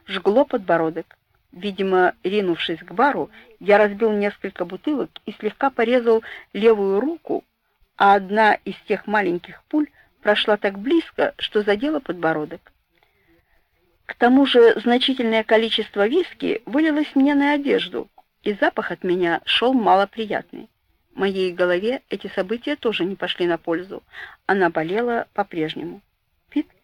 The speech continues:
кивнул в ответ на мою просьбу подсчитать убыток и обещание заплатить, после чего я вернулся в Гамильтон-билдинг,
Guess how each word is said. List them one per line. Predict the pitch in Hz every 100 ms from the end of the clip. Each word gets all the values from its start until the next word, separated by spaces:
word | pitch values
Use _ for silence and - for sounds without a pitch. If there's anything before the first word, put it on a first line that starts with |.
| _ _ -
кивнул | 247 247 339
в | 277
ответ | 202 - 185
на | 196
мою | 180 175
просьбу | - 226 214 190 185 -
подсчитать | 196 - - 190 185 175
убыток | 165 202 262 262 - - - _
и | -
обещание | 233 214 226 - 285 277 233
заплатить, | 226 220 196 - 180 175 _ _ _
после | - 196 -
чего | 185 - 185 277 -
я | 170 180
вернулся | 180 170 185 269 277 - 233 233 - - -
в | 185
Гамильтон-билдинг, | 190 214 196 202 - 180 175 208 294 254 254 254